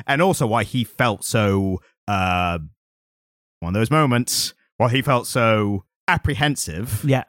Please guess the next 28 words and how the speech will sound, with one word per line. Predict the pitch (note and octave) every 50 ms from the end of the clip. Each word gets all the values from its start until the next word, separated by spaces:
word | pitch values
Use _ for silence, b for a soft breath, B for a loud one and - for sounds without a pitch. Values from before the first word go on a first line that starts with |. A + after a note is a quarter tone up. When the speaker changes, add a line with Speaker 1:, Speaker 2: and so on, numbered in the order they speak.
| - -
Speaker 1:
I | - -
thought | - A#3
you | B3 C3
were |
gonna | A#2+ G#2+ F2
give | F#2 - G#3+
me | G3+ C3+
that | D2 A#1+ - -
one. | - D#2+ F2+ G2+ F#2
Speaker 2:
No, | C3 C3 C3 C3 C3 B2+ A#2+ - -
Speaker 1:
<laughs> | - - - -
Speaker 2:
I'm | - A#2+ A#2+ C3+
just | C3+ -
gonna, | - C#3+ D3
I'm | C#3 C#3 C#3
gonna, | C#3+ D3+ C#3+ C#3 C#3
I'm | C#3 C#3 C#3+
just | - -
gonna | D3+ D3 D3 C#3+
Speaker 1:
Yeah. | C3+
Speaker 2:
leave | B2+ A#2+
you | B2+ B2
ro-, | A#2 C3 B2
leave | C3 C3 C3 B2
you | A#2 A#2+
rolling | A#2 B2+ C3 C3+ B2+ A2+ A2 G2
for | - G#2 G2 G2+
it. | G2+ -